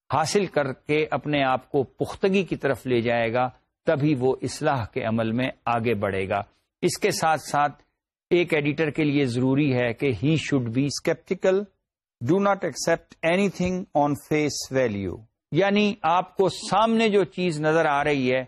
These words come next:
فوراً ہی اس پر یقین نہ کریں۔ Have a skeptical eye، مطلب شک نہیں کرنا چاہیے آپ کو، لیکن you should be critical، you should be skeptical، you think کہ کیا یہ چیز درست ہے یا نہیں ہے۔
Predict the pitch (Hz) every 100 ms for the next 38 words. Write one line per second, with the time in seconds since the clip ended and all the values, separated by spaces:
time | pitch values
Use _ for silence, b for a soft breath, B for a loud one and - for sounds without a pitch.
0 | _ _ _ - 220 226 220 202 - -
1 | 165 151 - 151 147 143 117 107 104 -
2 | _ _ _ _ - 160 190 190 180 -
3 | 160 - 190 190 190 202 135 120 87 -
4 | _ _ _ - 190 214 - - 208 269
5 | 320 294 226 220 180 151 139 110 101 -
6 | 95 _ _ _ - 170 196 220 196 175
7 | - 156 127 117 113 - 143 139 202 196
8 | 196 202 196 120 139 127 120 107 107 104
9 | - - 160 - 190 - 185 202 _ _
10 | _ - 156 165 - - - 233 269 -
11 | _ _ _ _ - 180 - 175 170 165
12 | - 170 127 113 156 196 - 165 180 185
13 | 147 156 139 123 175 170 170